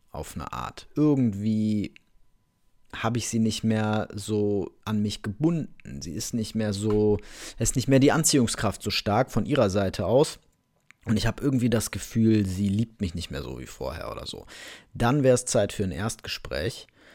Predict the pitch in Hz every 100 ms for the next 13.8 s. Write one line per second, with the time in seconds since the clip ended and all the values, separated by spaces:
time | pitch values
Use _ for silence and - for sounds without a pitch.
0 | - - - - _ - 90 107 107 -
1 | 98 113 135 120 98 95 - 104 107 110
2 | 113 104 - 101 95 110 - 113 - 120
3 | 90 101 - - 101 107 104 101 90 107
4 | 104 101 82 101 104 - 101 92 - 98
5 | 101 101 95 90 - - - - 110 107
6 | 101 - 107 104 98 98 110 - 101 95
7 | - 104 117 107 92 87 - 101 104 95
8 | 95 101 101 101 107 110 98 98 113 -
9 | 98 95 101 85 - 92 98 95 95 95
10 | - - 98 98 - - - - 92 92
11 | 95 - 113 110 104 - 131 147 117 110
12 | 104 104 101 - - 95 104 101 95 -
13 | 107 98 - 101 98 98 95 92